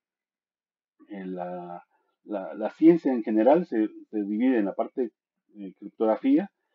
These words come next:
y en la parte de criptoanálisis. El criptoanálisis es precisamente hacer lo contrario de esconder las cosas. ¿Cómo puedo buscar una solución para poder, eh, encontrar, por ejemplo, una llave? ¿Cómo encontrar un texto cifrado?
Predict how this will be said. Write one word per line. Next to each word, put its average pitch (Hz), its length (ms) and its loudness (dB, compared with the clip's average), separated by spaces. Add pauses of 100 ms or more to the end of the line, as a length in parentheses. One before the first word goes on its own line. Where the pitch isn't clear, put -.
(200)
y 117 160 -2
en 107 60 4
la 104 100 2
parte - 280 0
de 98 60 -2
criptoanálisis. 101 800 -4 (600)
El 208 240 -6
criptoanálisis 180 1000 -2
es 190 220 -2
precisamente 294 680 0
hacer 170 200 -2
lo 165 100 -2
contrario 139 560 2
de 120 80 2
esconder 107 400 -4
las 110 160 -4
cosas. 143 320 -4 (400)
¿Cómo 120 460 -4
puedo 123 280 4
buscar 131 680 -4 (100)
una 117 240 -10
solución 113 560 -6
para 101 260 -10
poder, 98 340 -8 (400)
eh, 98 240 -10
encontrar, 101 540 -6
por 101 100 -8
ejemplo, 98 400 -8
una 98 240 -4
llave? 127 460 0
¿Cómo 104 240 -8
encontrar 98 420 -8
un 95 140 -8
texto - 340 -14
cifrado? - 540 -4